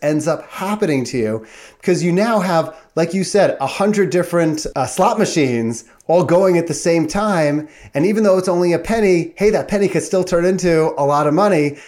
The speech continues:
versus throwing it all on, you know, red twenty-five and, you know, going for that and then being disappointed that it doesn't work out. So I think the pri-, prioritizing optionality in decision-making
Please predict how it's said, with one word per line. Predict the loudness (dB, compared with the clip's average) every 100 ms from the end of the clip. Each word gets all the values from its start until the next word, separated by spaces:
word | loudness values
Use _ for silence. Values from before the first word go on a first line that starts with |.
| -10 -4
versus | -2 -2
throwing | 0 2 4
it |
all | 6 6
on, | 4 2 0 -4 -4
you | 0
know, | 2 0 -4 -18 -10
red | 0 2 2
twenty-five | 0 0 0 2 2 2 2 2 -2 -12 _ _
and, | -2 0
you |
know, | 0
going | 2 2 0
for | -2 0
that | 2 2 0
and | 0
then | 0
being | 0 -2
disappointed | -2 -4 -2 -2 -2
that | -2
it | -2
doesn't | -2 -2
work | -4 -2 -2
out. | -2 -4 -8 -18 -20 -20 -10
So | -2 0
I |
think | 2 -2 -4 -14 _ _ _ _
the | -10
pri-, | -8 -4 -2 -4
prioritizing | -4 -2 0 2 0 -2 -4 -4
optionality | -4 -2 -2 0 2 2 0 0 -4 -4
in | -2
decision-making | -2 -2 -4 -2 -2 -4 -6 -10 -12